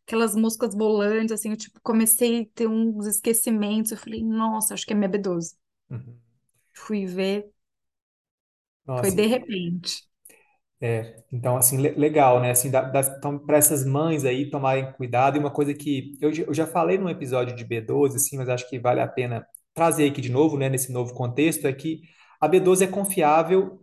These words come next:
Speaker 2: suplementada, porque algumas pessoas às vezes querem, "Ah, eu vou tomar uma espirulina, eu ouvi falar que espirulina tem B doze, ou um cogumelo de não sei das quantas."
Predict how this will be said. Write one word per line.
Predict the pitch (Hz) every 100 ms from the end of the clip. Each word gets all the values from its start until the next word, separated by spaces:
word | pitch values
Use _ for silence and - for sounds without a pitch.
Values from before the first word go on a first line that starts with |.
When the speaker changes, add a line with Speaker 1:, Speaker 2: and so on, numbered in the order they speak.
| _
Speaker 2:
suplementada, | - 190 190 185 196 185 135 135 131 -
porque | 139 160
algumas | 156 151 165
pessoas | 160 170 160
às | 156 151
vezes | 160
querem, | - 156 170
"Ah, | 208
eu | 196
vou | 185
tomar | 185 175
uma | 185
espirulina, | 180 - 208 175 151 202 214 185
eu | 160
ouvi | 180 160 -
falar | - 165 139 165 185
que | 160
espirulina | 147 - 151 139 175 170
tem | 165
B | 143 123
doze, | 147 175 151 143
ou | 180
um |
cogumelo | 180 165 147 135 170 180 160
de | 151
não | 143
sei | - 175
das | 151 - -
quantas." | 170 185 180 143 -